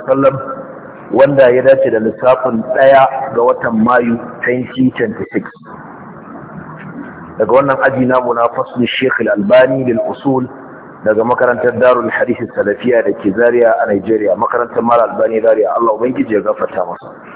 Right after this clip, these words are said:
A cikin wannan aji namu mun saba muna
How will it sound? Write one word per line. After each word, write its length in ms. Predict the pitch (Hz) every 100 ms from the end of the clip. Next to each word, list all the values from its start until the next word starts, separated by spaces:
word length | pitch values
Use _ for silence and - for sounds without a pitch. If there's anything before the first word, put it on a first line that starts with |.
| - - - - - - - - -
A 240 | 98 104 95 -
cikin 160 | 139
wannan 240 | 147 143 113
aji 160 | 127 131
namu 240 | 135 135
mun 160 | 123 131 -
saba 240 | 131 123
muna 160 | 127